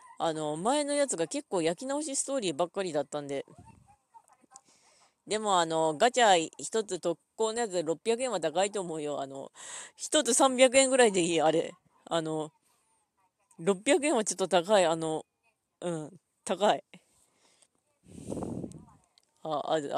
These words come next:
あ、あと、トーラブはちなみに弾が一万ぐらいしか集まってないです。ギリギリあの、無料分しかやってない。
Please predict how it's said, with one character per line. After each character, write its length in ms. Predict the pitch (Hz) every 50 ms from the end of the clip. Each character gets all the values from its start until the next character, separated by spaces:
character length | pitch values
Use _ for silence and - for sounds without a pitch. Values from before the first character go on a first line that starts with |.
| 151 156 147 - - - -
あ、 100 | 151 156
あ 60 | 151
と、 140 | - 160 151
ト 200 | - 202 196 196
ー 20 |
ラ 120 | 196 202 190
ブ 80 | 190
は 140 | 196 196 190
ち 120 | 185 -
な 80 | 190 185
み 100 | 185 185
に 120 | 185 185
弾 220 | 170 214 190 202 208
が 80 | 196
一 200 | 165 151 - 190
万 120 | 202 214 214
ぐ 80 | 202
ら 60 | 170 151
い 40 |
し 60 | - -
か 140 | 147 143 -
集 80 | 160
ま 100 | 160 160
っ 20 | 151
て 100 | - 147
な 80 | 147
い 60 | 147 143
で 80 | 143
す。 140 | - - 226 - _ _ _ _ _ - _ _ _ _ _ _ _ _ _ _ _ _ _ -
ギ 100 | - 175
リ 140 | 170 208 196
ギ 120 | 185 208
リ 120 | 196 202 196
あ 100 | 185 180
の、 260 | 175 175 170 170 170
無 160 | 165 170 170
料 180 | 175 208 214 202
分 180 | 180 208 208
し 100 | - -
か 80 | - 156
や 80 | 147 143
っ 20 |
て 140 | 135 - 147
な 180 | 143 139 135
い。 80 | 135